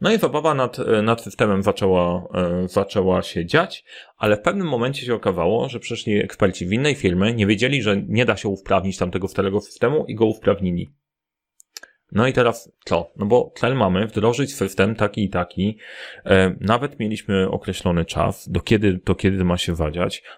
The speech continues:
Nawet był przeznaczony na to budżet, czyli wiemy, okej, że mamy zrobić coś w takim czasie, e, i do, do, za, za następujący budżet. No i nadal wydaje się, że możemy to robić. Jedziemy do przodu. Co się zadziało? Co takiego zafunkcjonowało, że nagle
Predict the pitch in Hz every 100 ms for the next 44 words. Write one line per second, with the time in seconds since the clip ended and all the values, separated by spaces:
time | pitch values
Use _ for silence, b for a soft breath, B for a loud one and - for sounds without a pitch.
0 | - 90 123 131 139 - 113 110 113 123
1 | 117 113 117 110 135 143 85 78 - -
2 | - 113 120 139 107 - 113 135 113 127
3 | 117 107 98 95 - 104 - - 101 104
4 | 95 95 95 - 87 87 B B B _
5 | - 92 87 85 85 - - 95 90 87
6 | 92 87 85 92 87 90 87 85 90 95
7 | 95 104 107 98 101 107 - 101 104 95
8 | 95 92 87 107 131 131 139 147 147 B
9 | - 107 120 113 135 131 120 104 101 113
10 | 131 131 160 175 156 113 104 110 190 226
11 | 180 95 - 113 120 120 104 - 92 92
12 | - 151 165 160 147 98 87 87 _ -
13 | 160 180 165 151 127 123 131 113 107 107
14 | 143 139 117 120 120